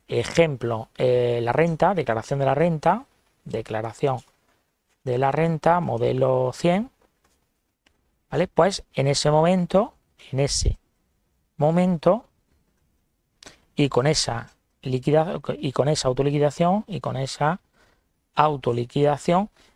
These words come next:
debe comunicar el cambio de domicilio. Debe comunicar, ¿vale? El cambio de domicilio.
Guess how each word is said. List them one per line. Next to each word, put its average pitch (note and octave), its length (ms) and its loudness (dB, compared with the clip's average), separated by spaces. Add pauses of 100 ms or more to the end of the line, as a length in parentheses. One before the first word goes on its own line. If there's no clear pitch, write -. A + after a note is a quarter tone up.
(120)
debe F3+ 600 4 (280)
comunicar D#3 840 0
el B2+ 180 -2
cambio C#3+ 340 0
de D3 60 0
domicilio. A#2+ 580 -6 (1040)
Debe B2 260 -4
comunicar, C3+ 680 -2 (380)
¿vale? C3+ 300 -8 (120)
El D#3 260 -2
cambio C#3 640 0 (1040)
de C3 320 -2 (1500)
domicilio. A#2 540 -4